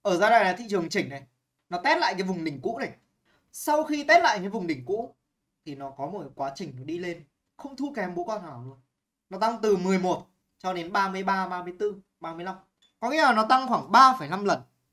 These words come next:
Thì thằng, à, K B C là một cổ phiếu điên đấy. Thì anh chị em mà đang cầm K B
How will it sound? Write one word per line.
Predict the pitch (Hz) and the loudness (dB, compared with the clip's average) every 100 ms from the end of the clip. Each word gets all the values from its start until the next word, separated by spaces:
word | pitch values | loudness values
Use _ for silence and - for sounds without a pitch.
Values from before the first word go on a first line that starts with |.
| _ _ - | _ _ 0
Thì | 202 | 2
thằng, | 190 185 | 2 0
à, | 180 | 2
K | 202 | 2
B | 214 220 | 2 0
C | 240 226 | -2 0
là | 170 | 0
một | 160 156 - | -2 -8 -8
cổ | 143 | -10
phiếu | 135 165 | -6 0
điên | 247 214 | 0 0
đấy. | 240 _ _ _ _ _ - | -8 _ _ _ _ _ 0
Thì | |
anh | 226 240 | 2 2
chị | |
em | 262 | 0
mà | 240 | 2
đang | 208 220 | 2 4
cầm | 226 170 160 | 2 2 2
K | |
B | 196 | 2